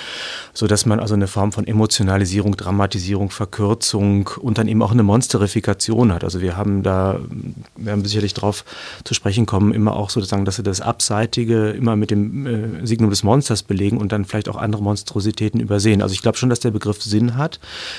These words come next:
Ich würde ihn gerne dann nur etwas spezifischer verwenden im ersten Kontext. Ich möchte noch, noch eine, noch eine andere Vorbemerkung machen. Du hattest ja auch noch einen Punkt. Ähm,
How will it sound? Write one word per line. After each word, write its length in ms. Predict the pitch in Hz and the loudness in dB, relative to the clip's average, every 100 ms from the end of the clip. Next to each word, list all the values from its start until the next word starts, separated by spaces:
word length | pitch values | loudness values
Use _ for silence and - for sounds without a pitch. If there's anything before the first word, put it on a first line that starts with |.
| - | -10
Ich 140 | 104 117 | 0 4
würde 100 | 117 | 6
ihn 60 | |
gerne 200 | 107 107 | 6 4
dann 120 | 104 101 | 6 6
nur 140 | 104 | 4
etwas 480 | - 104 98 - - - | 2 -2 -2 -2 -2 -4
spezifischer 640 | - 92 113 98 101 98 | -4 -2 -2 -2 -2 -2
verwenden 400 | 104 95 101 90 | -2 0 2 2
im 40 | |
ersten 320 | - 92 - 101 | 0 -4 -6 -6
Kontext. 360 | 98 90 85 | -6 -6 -2
Ich 80 | - | 2
möchte 180 | 127 131 | 4 4
noch, 100 | 110 | 4
noch 420 | 113 - - 107 | 2 -2 -6 0
eine, 100 | 113 | 2
noch 100 | 104 | 2
eine 120 | 110 113 | 2 0
andere 180 | 120 | 0
Vorbemerkung 960 | 117 110 110 - - - 101 98 98 101 | -2 0 -2 -4 -10 -2 0 0 0 -2
machen. 460 | 104 101 139 117 104 | -2 0 0 0 -2
Du 100 | 104 | -2
hattest 180 | 107 | -2
ja 80 | - | -4
auch 100 | 107 | -2
noch 120 | 107 | -2
einen 100 | 98 | -2
Punkt. 360 | 95 110 143 - - - - - - - - | 0 0 0 -2 -12 -16 -14 -14 -16 -18 -4
Ähm, 520 | 110 104 101 104 101 | 2 4 6 6 4